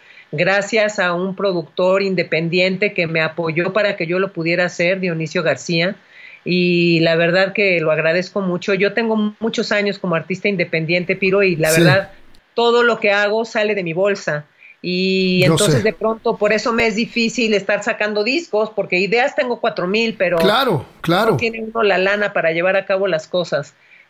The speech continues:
Speaker 1: Pero este disco, eh, se llama El lado sur de mi corazón y lo voy a estar presentando el año que entra y es un disco que me gusta muchísimo y ya platicaremos más adelante. Pero por
Speaker 2: Seguro.
Speaker 1: lo pronto, ahorita está en plataformas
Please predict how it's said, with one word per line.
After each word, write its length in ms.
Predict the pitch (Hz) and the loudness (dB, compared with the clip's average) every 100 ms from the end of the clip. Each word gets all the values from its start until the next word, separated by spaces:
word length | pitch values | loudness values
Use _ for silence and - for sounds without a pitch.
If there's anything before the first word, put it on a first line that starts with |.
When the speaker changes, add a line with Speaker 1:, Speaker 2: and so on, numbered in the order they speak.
| _ | _
Speaker 1:
Pero 640 | 214 214 202 202 196 196 - | 0 2 4 4 4 2 2
este 400 | 202 240 - 233 | 0 0 2 2
disco, 640 | 233 269 - 226 233 247 - | 2 -2 -2 0 0 0 -2
eh, 260 | 175 180 | 0 0
se 160 | 170 202 | 0 0
llama 240 | 202 214 | 0 2
El 60 | 214 | 2
lado 200 | 214 214 | 2 0
sur 220 | 220 233 | -2 -2
de 100 | 220 | -2
mi 120 | 220 185 | -2 -2
corazón 640 | 160 151 156 202 220 277 - - - - - | 0 0 0 0 0 -2 -8 -20 -20 -16 -4
y 340 | 202 202 202 | 0 2 2
lo 140 | 196 | 4
voy 160 | 185 208 | 4 2
a 40 | |
estar 220 | 214 220 - | 2 0 -2
presentando 480 | 202 202 185 202 | -2 -2 0 0
el 80 | 208 | 2
año 220 | 196 196 | 0 -2
que 120 | 190 214 | -2 -2
entra 200 | 208 214 | 0 0
y 80 | |
es 120 | 196 208 | 0 -2
un 120 | 190 | -4
disco 300 | 175 - 185 | -4 -4 -4
que 100 | 180 | -2
me 120 | 156 | -2
gusta 320 | 160 - 190 | -2 -2 -2
muchísimo 580 | 180 165 - 202 226 214 | -2 -4 -4 -4 -2 -2
y 60 | 180 | 0
ya 200 | 185 185 | 0 0
platicaremos 600 | 190 190 - 165 175 180 | -2 -4 -2 -2 0 -2
más 200 | 180 180 | -2 0
adelante. 460 | 180 160 156 156 | 0 0 -2 -2
Pero 180 | 156 170 | -2 -2
por 160 | 160 196 | 2 2
Speaker 2:
Seguro. 260 | 175 190 | 4 6
Speaker 1:
lo 60 | 240 139 | 4 2
pronto, 220 | - - - - - - _ _ - | -4 -14 -18 -20 -20 -20 _ _ -2
ahorita 340 | 196 220 254 254 | 0 0 0 -4
está 220 | - 254 | -2 -4
en 100 | 247 | -2
plataformas 720 | 240 226 214 233 226 233 - | -4 -2 -2 -4 -4 -4 -6